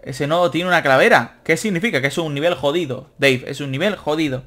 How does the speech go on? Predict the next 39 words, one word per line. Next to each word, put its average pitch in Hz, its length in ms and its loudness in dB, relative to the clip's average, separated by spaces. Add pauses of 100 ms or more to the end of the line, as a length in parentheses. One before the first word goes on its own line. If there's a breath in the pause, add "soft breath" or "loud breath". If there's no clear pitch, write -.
(520 soft breath)
Nos 139 120 -2
toca 214 360 6
un 233 260 0
zombie 175 440 -2
boss, 151 380 -4
chicos, 156 320 -6
nos 135 160 -12
toca 208 400 -4
un 175 280 -4
boss 185 320 0 (640 soft breath)
de 156 120 0
los 175 120 4
zombies, 165 340 0
seguramente 151 400 -2
un 147 80 -2
nivel 147 280 -2
extra 131 380 -6
difícil 208 680 -8
y 202 320 -6
complicado. 151 640 0
Pero 196 340 2
vamos 170 260 0
a 175 80 -4
jugarlo 160 440 0
como 143 140 -4
un 135 200 -6
último 202 480 -4
nivel, 143 340 0
por 143 120 0
lo 131 60 -2
menos 151 220 -4
de 131 60 -4
este 131 180 -4
lado. 160 160 2
Y 156 60 2
aquí 139 180 -2
está 185 260 -2
Zombo 170 240 -4
Boss, 202 300 -2